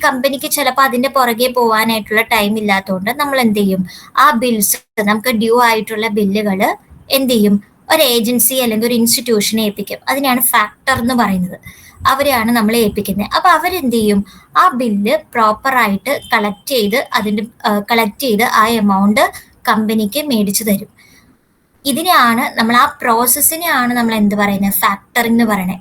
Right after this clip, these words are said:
ഇതാണ് ഒരു ചെറിയൊരു, ആ, ഇത് ഫാക്ടറിംഗിന്റെ മീനിങ് അതാണ്.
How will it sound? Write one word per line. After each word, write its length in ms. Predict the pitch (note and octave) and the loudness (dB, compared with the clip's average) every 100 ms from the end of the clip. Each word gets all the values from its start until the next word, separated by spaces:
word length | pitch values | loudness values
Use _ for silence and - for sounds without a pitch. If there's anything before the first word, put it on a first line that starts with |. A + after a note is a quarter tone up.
| - | -4
ഇതാണ് 160 | C#4 | -2
ഒരു 100 | C#4+ | -2
ചെറിയൊരു, 600 | C#4 B3+ A3+ A3+ A#3 A#3+ - | -4 -4 0 0 -2 -4 -4
ആ, 180 | G#3+ G3+ | -2 -2
ഇത് 260 | G#3 G3+ G3 - | -2 -6 -6 -4
ഫാക്ടറിംഗിന്റെ 520 | G#3+ - B3+ A#3 B3 | -4 -4 -4 -2 -2
മീനിങ് 420 | C#4 B3 B3+ C#4+ | 0 0 0 0
അതാണ്. 340 | C4+ G3+ F3+ | 0 -2 -4